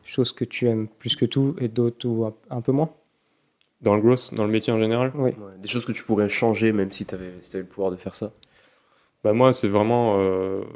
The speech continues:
Speaker 2: ce qui, vraiment, c'est cette image-là du, du growth, euh, mais marketing en général, hein, l'entrepre-, on
Speaker 1: Mhm.
Speaker 2: peut même le, l'étendre à l'entrepreneuriat, euh, qui est, euh,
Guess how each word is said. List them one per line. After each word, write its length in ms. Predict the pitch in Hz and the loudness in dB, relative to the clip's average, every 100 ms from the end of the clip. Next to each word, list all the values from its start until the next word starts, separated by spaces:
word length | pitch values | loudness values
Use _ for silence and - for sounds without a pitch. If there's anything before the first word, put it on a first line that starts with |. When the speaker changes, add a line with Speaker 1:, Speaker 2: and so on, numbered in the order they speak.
| - | -18
Speaker 2:
ce 120 | - - | -20 -20
qui, 120 | _ _ _ _ _ _ _ _ | _ _ _ _ _ _ _ _
vraiment, 280 | 113 107 117 | -6 -4 -4
c'est 160 | 120 101 | -4 -4
cette 180 | - - | -4 -2
image-là 400 | 110 110 98 95 | 2 2 2 -4
du, 340 | 95 98 95 | -6 -16 -16
du 120 | 92 98 | -12 -6
growth, 340 | 110 110 - | -4 -4 -4
euh, 560 | 95 92 92 92 92 95 92 95 _ | -2 0 -2 -4 -8 -12 -18 -20 _
mais 100 | - | -10
marketing 420 | 104 110 113 120 110 | -2 0 0 0 0
en 60 | |
général, 400 | 107 110 113 117 | 2 4 4 2
hein, 140 | 98 95 | -2 -6
l'entrepre-, 260 | 92 - 135 | -8 -4 -2
on 40 | |
Speaker 1:
Mhm. 60 | 123 | 0
Speaker 2:
peut 60 | |
même 220 | 104 104 101 | -2 -2 -6
le, 180 | 95 | -8
l'étendre 340 | 92 98 110 104 | -10 -10 -10 -10
à 40 | |
l'entrepreneuriat, 560 | 101 - 101 101 120 123 _ _ _ _ _ _ - | -14 -14 -10 -6 -6 -8 _ _ _ _ _ _ -16
euh, 280 | 95 90 90 | -16 -18 -20
qui 240 | - 98 104 | -10 -2 0
est, 100 | 101 | 0
euh, 160 | 90 | -4